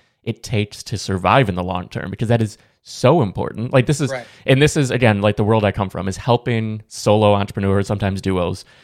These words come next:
Speaker 1: build profitable businesses that are sustainable. Because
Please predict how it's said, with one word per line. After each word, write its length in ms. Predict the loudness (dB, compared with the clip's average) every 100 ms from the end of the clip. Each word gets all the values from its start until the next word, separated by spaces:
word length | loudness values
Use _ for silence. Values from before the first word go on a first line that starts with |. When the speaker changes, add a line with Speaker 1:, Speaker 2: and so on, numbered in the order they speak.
| _ -4
Speaker 1:
build 360 | 2 2 0
profitable 520 | -4 -4 -2 -4 -4 -2
businesses 580 | -4 -4 -6 -6 -8 -4
that 120 | -2
are 40 |
sustainable. 640 | -2 -6 -4 -6 -6 -12 _ _ _ -8
Because 540 | -4 2 2 0 -6